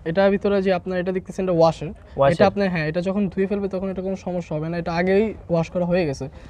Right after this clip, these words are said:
Speaker 1: তো এটা যেরকম আছে এরকমই থাকবে।
Speaker 2: ভিউয়ার্স, আমি কিন্তু এই শপে এসে এই হুডিটা নিছি ভাইয়াদের শপ থেকে। I think আপনারা কমেন্টস করবেন যে এই হুডিটা পরে আমাকে কেমন লাগছে। আর ভাই, এটার প্রাইসটা কত?
Speaker 1: ভাই, এটা আপনার যদি নেন, রাখা যাবে পনেরোশো পঞ্চাশ টাকা, but কি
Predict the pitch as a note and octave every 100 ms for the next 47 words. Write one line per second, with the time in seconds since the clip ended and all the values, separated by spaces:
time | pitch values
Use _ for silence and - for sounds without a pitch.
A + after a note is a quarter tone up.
0 | - F#3 F#3+ F#3 G3+ G3+ G#3+ G#3 A3 F#3
1 | E3 D3+ C#3+ - C3+ E3+ G#3 G#3 F#3 G3
2 | G3 F#3+ G3 G3 F#3+ F#3+ G3 F3+ E3 D#3+
3 | D#3+ E3 E3 E3 F3 B3+ - - A#2 C3+
4 | C#3+ D3 - C#3+ F3 G3+ - - - -
5 | D3 F#3+ F3 F3+ G3 G3+ F#3+ F#3+ G3+ F#3+
6 | E3+ F3+ D#3 D#3 D3 D3 E3+ F#3 F#3 E3
7 | E3 D3+ D3 C#3+ C3 - F3+ - - -
8 | D3+ E3+ F#3 G3 G3+ G3+ F3 C3 A2+ G2+
9 | - - F3+ F#3 F#3+ F3+ - D#3 F3+ F3
10 | F3 F#3 F3+ F3+ F3+ - D#3 D#3+ E3+ G3+
11 | - G3+ G#3 G3 F#3+ G3 A3+ G3 F#3 A3+
12 | F#3+ - -